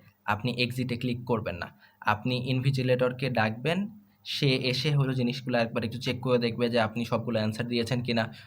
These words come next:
কোনো ফ্ল্যাগ আছে কিনা, তারপরে সে নিজেই আপনার এই এক্সিট বাটনটাতে ক্লিক করে দিবে। তো এক্সিটে ক্লিক করার পরে, আ-, আপনার আরেকবার, আ, কনফার্মেশন চাবে যে আপনি এক্সামটা কুইট করতে চান কিনা।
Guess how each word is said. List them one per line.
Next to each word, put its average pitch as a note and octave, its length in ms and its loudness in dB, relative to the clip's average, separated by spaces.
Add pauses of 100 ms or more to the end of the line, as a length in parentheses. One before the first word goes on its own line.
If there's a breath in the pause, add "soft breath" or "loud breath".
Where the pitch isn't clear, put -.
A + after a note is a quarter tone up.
(120 loud breath)
কোনো A#2+ 160 -2
ফ্ল্যাগ A2+ 360 0
আছে G#2+ 220 0
কিনা, B2+ 340 0 (100)
তারপরে D3 340 4
সে E3 200 2
নিজেই C#3 380 2
আপনার A2+ 420 0 (220)
এই A#2 200 0
এক্সিট A#2 340 0
বাটনটাতে A#2 520 0
ক্লিক - 340 -4
করে E2 200 -4
দিবে। F2 220 -4 (640 loud breath)
তো D3+ 120 6
এক্সিটে D3+ 360 4
ক্লিক E3 280 -2
করার D3+ 200 2
পরে, D#3 500 0
আ-, - 80 -12
আপনার A#2 440 4
আরেকবার, B2+ 800 2
আ, A2 340 6
কনফার্মেশন C3 540 2
চাবে A#2 320 2
যে B2 100 2
আপনি A#2 280 2
এক্সামটা A#2 420 -2
কুইট C#3+ 280 0
করতে D3 260 0
চান C#3+ 260 2
কিনা। F3+ 340 0